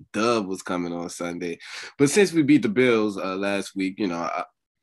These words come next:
I'm not too upset about what occurred Sunday. You know, we gotta clean some things up, but I am encouraged by some of the things I saw. We're gonna get into that later. But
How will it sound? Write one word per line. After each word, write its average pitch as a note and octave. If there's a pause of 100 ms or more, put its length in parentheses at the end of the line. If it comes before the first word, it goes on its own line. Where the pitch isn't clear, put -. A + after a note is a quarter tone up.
(200)
I'm G#3+
not A#3
too D#3+
upset C3
about A#2
what B2
occurred A#2+
Sunday. A#2
You A#2+
know, G#2 (240)
we A2+
gotta B2
clean B2
some A2+
things G#2+
up, G#2 (300)
but A2
I A#2+
am C3 (160)
encouraged A#2
by F#2+
some G2+
of G2
the F2+
things F#2+
I F#2
saw. F#2
We're F#2+
gonna G2
get G2
into G2+
that F#2
later. B2+ (480)
But E3+